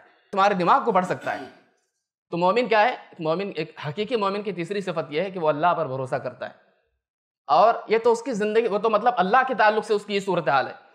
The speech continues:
अब उसकी बंदगी की कैफियत क्या है? चौथी सिफत, "अल्लज़ीना युक़ीमूना अस्सलाह", वो नमाज को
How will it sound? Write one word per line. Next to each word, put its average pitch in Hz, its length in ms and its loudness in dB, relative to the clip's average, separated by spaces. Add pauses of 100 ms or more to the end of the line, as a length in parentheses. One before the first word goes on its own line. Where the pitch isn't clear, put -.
(300)
अब 190 140 6
उसकी 226 220 -2
बंदगी 214 460 4
की 262 120 -6
कैफियत 233 400 2
क्या 165 120 2
है? 131 100 -2 (1400)
चौथी 190 240 0
सिफत, 143 360 -6
"अल्लज़ीना 190 540 2
युक़ीमूना 165 640 -2
अस्सलाह", 170 500 4 (880)
वो 160 120 0
नमाज 165 420 2
को 226 140 0